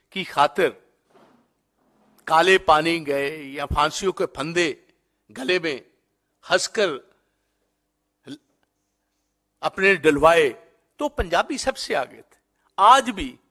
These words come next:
कोई महीना ऐसा नहीं गुजरता जहां पंजाबी या विशेष तौर हमारे सिख भाई जो आर्म्ड फोर्सेस में, वो नेशनल फ्लैग में लिपट कर हर महीने पंजाब किसी ना किसी गांव या शहर में पहुंचते हैं।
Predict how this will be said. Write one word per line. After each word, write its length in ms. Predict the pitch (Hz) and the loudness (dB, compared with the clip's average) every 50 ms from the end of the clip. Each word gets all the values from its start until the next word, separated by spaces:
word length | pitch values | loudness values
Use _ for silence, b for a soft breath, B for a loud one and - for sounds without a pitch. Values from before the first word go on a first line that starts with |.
| _ | _
कोई 240 | - 247 294 339 339 | -2 2 2 2 2
महीना 360 | 302 254 202 202 214 220 220 | 0 -2 -4 -4 -4 -2 0
ऐसा 280 | 220 208 190 - 214 202 | 2 2 2 2 0 -2
नहीं 120 | 202 202 | -2 -4
गुजरता 680 | 180 170 151 147 156 139 - - 135 117 - _ _ _ _ _ _ _ _ _ | -6 -8 -8 -6 -8 -8 -8 -8 -10 -10 -10 _ _ _ _ _ _ _ _ _
जहां 300 | _ 123 175 170 196 208 | _ -6 -2 0 0 0
पंजाबी 600 | 208 - 175 143 139 147 147 156 165 190 190 180 180 | 0 0 -2 -2 0 0 0 0 0 -4 -6 -4 -4
या 80 | 175 | -4
विशेष 420 | 165 143 139 - - 220 240 - - | -4 -6 -6 -6 -4 -4 -4 -4 -2
तौर 200 | 214 202 185 180 | -2 -2 -2 -2
हमारे 260 | 170 160 156 165 151 | -2 -4 -4 -6 -6
सिख 260 | - - 170 151 - | -10 -12 -14 -14 -12
भाई 180 | 139 135 127 123 | -12 -12 -12 -12
जो 220 | 117 127 123 - _ _ _ _ _ _ - | -14 -20 -20 -20 _ _ _ _ _ _ -2
आर्म्ड 300 | 156 165 185 202 196 175 | 0 2 2 0 -2 -6
फोर्सेस 440 | - - 151 139 - - 139 120 104 113 | -8 -6 -6 -6 -6 -8 -12 -18 -20 -20
में, 80 | 113 _ _ _ _ _ _ _ _ _ 233 | -20 _ _ _ _ _ _ _ _ _ -4
वो 80 | 240 | -4
नेशनल 640 | 214 170 135 147 165 170 - - - 220 226 226 226 214 | -4 -2 -2 -2 -2 -2 -2 -6 -4 -2 -2 -2 -2 -4
फ्लैग 460 | - _ - 143 147 160 170 175 170 | -10 _ -6 -2 -2 0 -2 -2 -4
में 140 | 185 196 185 | -6 -8 -6
लिपट 360 | 151 147 147 - 190 175 - | -4 -4 -4 -4 -6 -8 -6
कर 220 | - - 151 123 - _ _ _ _ _ _ _ _ _ _ _ _ - | -6 -6 -6 -6 -6 _ _ _ _ _ _ _ _ _ _ _ _ -12
हर 220 | - - 240 277 285 | -2 0 2 2 2
महीने 360 | 226 190 170 175 190 208 214 | 2 -2 -2 -2 -2 -2 -4
पंजाब 540 | 208 180 156 147 156 156 170 190 - - - | -2 -4 -2 0 2 4 4 4 2 0 -6
किसी 200 | - 156 - 190 | -16 -12 -10 -8
ना 100 | 185 185 | -8 -6
किसी 260 | 180 - 165 156 180 175 | -8 -8 -10 -12 -12 -10
गांव 280 | 135 135 139 151 160 165 | -8 -8 -8 -8 -8 -8
या 240 | 165 156 160 - _ b b b b b | -10 -12 -12 -14 _ b b b b b
शहर 300 | - - 165 151 151 160 | -8 -2 -2 0 0 -2
में 140 | 185 180 170 | -4 -10 -10
पहुंचते 420 | 143 143 143 139 143 - _ - 170 | -8 -8 -8 -8 -10 -14 _ -20 -20
हैं। 80 | - | -20